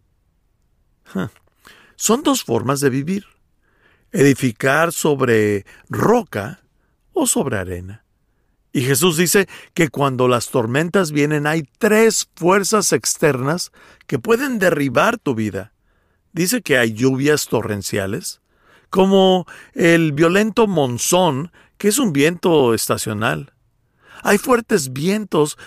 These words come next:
como huracanes y tornados. Y hay inundaciones que sumergen todo. Bien, si piensas esto, las lluvias atacan tu techo. Lo atacan desde arriba.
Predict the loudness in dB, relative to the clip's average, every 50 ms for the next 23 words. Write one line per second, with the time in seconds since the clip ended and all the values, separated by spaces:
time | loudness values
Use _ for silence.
0 | -20 -16 _ -2 0 2 2 2 2 4 2 2 0 -2 -6 -6 -6 -4 -4 -4
1 | -4 -4 -6 -6 -6 -6 -6 -4 -4 -4 -4 -4 -6 -10 -10 -12 -18 -20 _ _
2 | _ _ _ _ _ _ _ _ -10 -4 -2 0 0 0 -2 -4 -10 -20 -12 _
3 | -2 0 0 0 -2 -4 -4 -4 -4 -4 -4 -6 -4 -2 0 0 0 0 -2 -2
4 | -4 -4 -4 -4 -4 -4 -4 -2 -2 -2 -2 -2 -4 -4 -2 -2 0 0 2 2
5 | 2 0 -2 -4 -10 _ _ _ _ _ _ _ _ _ _ _ _ _ _ _
6 | _ _ _ _ _ -4 -4 -4 -4 -6 -12 _ _ _ _ _ _ _ -20 _
7 | _ _ _ _ _ _ _ _ _ _ _ -10 -8 -8 -8 -4 -2 -2 0 0
8 | 0 -2 -2 0 -2 -2 -2 -4 -4 -6 -6 -6 -14 -20 -20 _ -2 0 0 0
9 | 2 2 2 4 4 2 2 2 2 0 0 _ -2 -4 -4 -2 -2 -4 -4 -4
10 | -8 -12 -12 -6 -6 -6 -6 -4 -8 -10 -10 -12 _ _ _ _ _ _ _ _
11 | -4 -4 -4 -4 0 -2 -2 0 0 -2 -2 -2 -2 -2 -2 -2 -2 -2 -2 -2
12 | -2 -2 -2 0 0 0 0 0 -4 -4